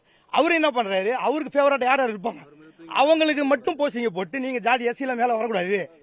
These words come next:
எஸ் சி நாங்க ஏத்துக்க மாட்டோம், பி சி, எம் பி சிக்கு மட்டும்தான் நாங்க பவர் கொடுப்போம்." இப்ப அந்த ஒண்ணு இல்ல, அந்த லிஸ்ட் அவர் எழுதிக்கிறாரு, அதை எடுத்து வந்து பார்க்க சொல்லுங்க. எல்லாமே பி சி, எம் பி சி, இது மட்டும்தான் இருக்கு. முக்கியத்துவம் அவங்க ஒய்ஃப், அவங்க தங்கச்சி, அவங்க ஃபேமிலி எல்லாத்தையும் கொண்டாந்து உள்ள வச்சிருக்கு.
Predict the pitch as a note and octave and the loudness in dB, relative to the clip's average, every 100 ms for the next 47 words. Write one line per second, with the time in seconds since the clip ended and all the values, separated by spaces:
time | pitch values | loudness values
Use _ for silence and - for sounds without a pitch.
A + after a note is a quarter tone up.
0 | - - - - G#3 A3 C#4 C4 A#3+ C#4 | -20 -20 -20 -8 -4 0 2 4 4 2
1 | B3+ G3+ E3+ G3 F3+ - _ _ _ F3+ | 2 -2 -2 -2 -4 -8 _ _ _ -8
2 | E3 D#4+ C#4+ D#4 C#4+ C4+ C#4+ - B3+ A#3+ | 0 0 0 0 0 0 -2 -6 -6 -4
3 | A#3+ C4+ C#4 C#4+ A3 F#3+ B3 A3 F3+ G#3 | -4 -2 -2 -2 -2 0 0 0 -2 -4
4 | D3 - - _ - B3 A#3+ B3+ D#4 C#4+ | -6 -12 -20 _ 2 4 4 4 4 4
5 | G3 A#3 A#3+ B3+ D#4 C4 C#4+ C#4+ A3 A#3 | 4 2 -2 2 4 4 2 0 2 2
6 | A3+ A#3 B3+ C4+ A#3+ G3+ E3 D3 - - | 0 -2 -4 -4 -4 -4 -6 -10 -20 -18
7 | D#3+ A3 D4 D4+ C#4 D#4 G#3 C4+ - D4 | -2 0 2 2 2 0 -2 -4 -4 -4
8 | G#3+ G3 - - C3+ - - - B3 C4 | -4 -6 -16 -20 -20 -20 -20 -10 -6 -2
9 | B3 D#4 D#4 D#4+ B3 F#3 - D3 A3+ A3 | 0 0 2 2 2 -6 -10 -12 -10 -4
10 | E4 D4 D4+ F4 C4+ C4+ B3+ C4+ D4 C#4+ | -4 0 2 4 4 2 2 2 2 0
11 | D#4+ D4+ A#3 A#3 B3+ C4+ D4+ D4+ B3 A#3+ | 0 2 2 0 0 0 2 2 2 0
12 | C#4 D4 A#3 C4 C#4 C#4+ C4 A#3+ C4 - | -2 0 0 0 -2 -2 -4 -2 -2 -2
13 | F3+ D3 | -4 -12